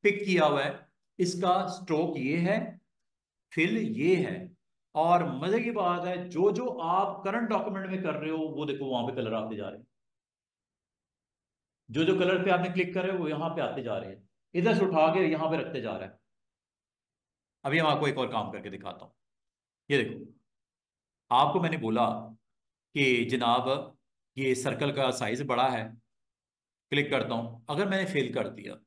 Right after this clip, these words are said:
तो क्या square नजर आएगा? नो। क्यों? फिल जो आपका above object जो होता है, ये असल में लेयर्स में काम होता है। नीचे वाली layer में पड़ा हुआ है क्या? Sphere। ऊपर जो मैंने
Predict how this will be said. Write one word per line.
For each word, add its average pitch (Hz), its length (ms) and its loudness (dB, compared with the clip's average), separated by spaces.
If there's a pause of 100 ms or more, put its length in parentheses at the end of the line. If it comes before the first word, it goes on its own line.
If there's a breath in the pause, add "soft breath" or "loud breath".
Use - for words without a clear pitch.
(880)
तो 113 60 -8
क्या 147 300 0
square 120 340 -2
नजर 107 240 -4
आएगा? 110 340 -4 (960)
नो। 127 580 0 (360)
क्यों? 147 500 0 (360)
फिल 160 240 0 (240)
जो 135 220 2
आपका 117 420 2 (640)
above 156 360 4
object 143 380 2
जो 120 100 0
होता 123 140 -6
है, 151 100 -2
ये 196 80 0
असल 196 220 0
में 240 100 2
लेयर्स 175 420 2
में 175 140 -2
काम 113 180 0
होता - 260 -8
है। - 100 -20 (640)
नीचे 143 200 0
वाली 220 160 6
layer 180 280 4
में 185 140 2
पड़ा 156 140 4
हुआ 156 200 4
है 160 100 -2
क्या? 165 160 -2 (100)
Sphere। - 540 -2 (200)
ऊपर 233 260 2
जो 233 80 4
मैंने 208 220 4